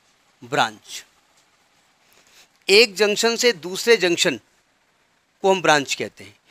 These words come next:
यानी one junction to other junction, one junction <clears throat> to other junction, other junction को हम क्या कहते हैं? ब्रांच।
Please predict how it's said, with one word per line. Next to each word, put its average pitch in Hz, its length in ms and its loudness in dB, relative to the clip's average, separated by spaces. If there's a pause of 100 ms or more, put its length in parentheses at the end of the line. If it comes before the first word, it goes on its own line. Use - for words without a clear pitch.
(160)
यानी 160 140 -4
one 185 300 2
junction 185 400 -2
to 196 60 -8
other 175 320 4
junction, 123 280 -8 (560)
one 165 200 -2
junction 196 420 -4 (1800)
<clears throat> 131 140 -6 (1400)
to 185 200 2
other 156 160 0
junction, 113 340 -14 (1900)
other 160 300 0 (2250)
junction 147 400 -4
को 185 80 -2
हम 180 100 -4
क्या 165 160 2
कहते 170 320 -2
हैं? 208 160 -4
ब्रांच। 127 500 -4